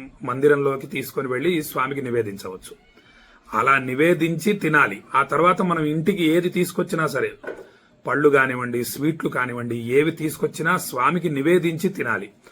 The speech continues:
అలా తినడం వల్ల ఏం, ఏం జరుగుతుంది అనేటటువంటి విషయం ఈ శ్లోకంలో తెలుసుకోబోతున్నాం మనం. ఇక ఇంకొక విషయం ఏమిటంటే ఆశ్చర్యం, అలా స్వామికి నివేదించి తినడం వల్ల స్వామివారేమో అందులో ఉన్నటువంటి పాపాన్ని మొత్తం తీసుకుంటారట.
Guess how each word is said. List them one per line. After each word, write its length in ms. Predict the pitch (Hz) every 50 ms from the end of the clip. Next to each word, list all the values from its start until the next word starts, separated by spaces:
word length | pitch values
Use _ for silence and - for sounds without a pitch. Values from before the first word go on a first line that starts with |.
| - - - - _ -
అలా 200 | 117 123 139 147
తినడం 400 | 143 143 135 135 147 156 165 165
వల్ల 200 | 165 170 165 165
ఏం, 320 | 160 143 139 139 143 147 139 - - -
ఏం 240 | 123 127 143 151 156
జరుగుతుంది 500 | 139 143 139 139 139 135 - 139 139 135
అనేటటువంటి 580 | 131 127 127 127 120 135 120 - 127 127 120 120
విషయం 260 | 117 117 113 139 139
ఈ 140 | 139 127 117
శ్లోకంలో 460 | - - 120 117 113 113 120 120 120
తెలుసుకోబోతున్నాం 840 | 113 - 113 107 107 110 - 123 110 104 104 101 101 113 110 110 110
మనం. 240 | 107 110 131 214 - - - - _ - - - _ _ _
ఇక 120 | - 123 -
ఇంకొక 360 | 156 143 143 139 190 190 185
విషయం 340 | 175 165 147 196 185 180 180
ఏమిటంటే 760 | 175 175 175 165 170 160 190 180 156 131 139 165 202 214 - - _ _ _ _ _ - 120
ఆశ్చర్యం, 500 | 127 151 147 - - - 185 180 180 170
అలా 200 | 160 160 165 156
స్వామికి 420 | 160 - 135 135 156 185 185 190
నివేదించి 500 | 175 156 160 180 185 165 180 175 160 175
తినడం 360 | 165 - 156 165 165 165 160
వల్ల 220 | 160 156 160 185 196
స్వామివారేమో 1200 | 196 - - - 135 135 151 180 190 196 196 196 196 185 180 180 185 190 175 151 151 175 220 294 - - - - - - - - _ -
అందులో 340 | 123 127 160 165 190 190 190
ఉన్నటువంటి 720 | 185 165 170 180 196 220 214 214 196 202 202 196 196 196 185
పాపాన్ని 520 | - 156 147 165 165 214 208 208 202 208
మొత్తం 260 | 196 196 196 - 196
తీసుకుంటారట. 760 | 185 - 180 156 - - - 147 139 135 117 110 98 - 120